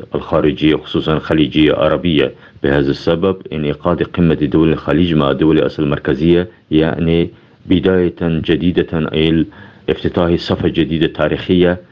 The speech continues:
لتعزيز العلاقات مع دول العربية الشرق الأوسطية الخليج العربية مع دول آسيا المركزية.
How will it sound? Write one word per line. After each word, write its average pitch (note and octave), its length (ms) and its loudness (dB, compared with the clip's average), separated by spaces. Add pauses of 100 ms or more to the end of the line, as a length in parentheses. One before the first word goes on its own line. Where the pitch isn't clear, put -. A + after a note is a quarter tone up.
(160)
لتعزيز D2+ 520 -2
العلاقات D#2+ 640 0
مع D2+ 240 0
دول D#2 260 2
العربية D2+ 600 2
الشرق - 340 -4
الأوسطية C#2+ 580 0
الخليج D2 420 -2
العربية E2+ 760 0 (220)
مع D2 200 0
دول D2+ 340 2
آسيا C#2+ 260 -2
المركزية. D2 640 0